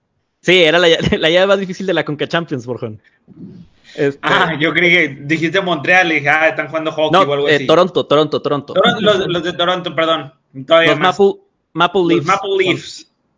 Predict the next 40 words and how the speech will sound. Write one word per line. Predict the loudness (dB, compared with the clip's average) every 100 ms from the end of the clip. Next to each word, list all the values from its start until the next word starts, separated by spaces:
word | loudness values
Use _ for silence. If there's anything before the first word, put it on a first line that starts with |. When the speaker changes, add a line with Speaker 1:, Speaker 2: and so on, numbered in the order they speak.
| _
Speaker 1:
Así | -8 -4
es. | -4 -8 _ _ _ _ _ -12
Y | -8 -8 -10 _
más | -6 -4 -4 0
tarde, | 0 2 0
a |
las | -2
nueve | 0 0 2
de |
la | 0
noche, | 0 -4 -4
jugará | -6 -2 0 2 2 0
el | -2 -2 -2 -2
Olimpia | 0 0 -4 -2 0 2
de |
Honduras | 0 0 0 2 0 -6 -2
contra | -2 0 0 0 0
el | -2 -2 -2 _ _
Club | -2 -2 -2 -14 _ -8
América. | -4 -2 -2 -4 -12 -20 _ _ _ -6 0
Ahora | 2 2
Speaker 2:
El | 0
Speaker 1:
sí | -2
pasamos | -2 2 2
Speaker 2:
Olimpia | 4 4 4
Speaker 1:
con |
tus | 2 2
Águilas. | 2 2 -2 -4
Speaker 2:
a | -2
varios, | 0 0 -2
a | -2 0
varios | 2 2 0 -2
les | -4
dio | -2 -2 -2 -4
un | -6
sustito | -8 -10 -8 -10 -8
en | -6
la | -6
concacaf, | -8 -14 -12 -4 0 0 0
¿eh? | -2 -4 -6 -16